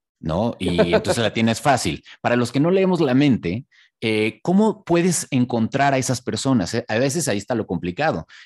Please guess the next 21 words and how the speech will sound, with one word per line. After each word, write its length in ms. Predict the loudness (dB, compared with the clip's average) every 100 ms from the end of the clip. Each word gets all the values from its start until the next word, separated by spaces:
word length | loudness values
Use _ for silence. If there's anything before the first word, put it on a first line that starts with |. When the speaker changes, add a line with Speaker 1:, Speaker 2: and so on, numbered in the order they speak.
| _
Speaker 1:
el 280 | -4 -4 -2
cómo 420 | -2 0 -2 -10 -20 _
tocar 360 | -6 -2 -2
la 160 | -2 -2
puerta 340 | -2 -2 -4
correcta 480 | -4 -4 -2 -4 -2
de 100 | -2
la 140 | -2 -4
persona 480 | -6 -4 -2 -2
que 80 | -2
no 120 | -4
solo 240 | -2 -4 -4
tenga, 260 | -4 -4
como 160 | -6 -6
lo 80 | -6
dijiste, 380 | -8 -10 -8 -8
la 80 |
generosidad 760 | -6 -4 -4 -4 -6 -4 -2 -2
de 140 | -2
poderte 500 | -4 -4 -4 -4 -8 -6
ayudar, 680 | -8 -8 -8 -6 -4 -8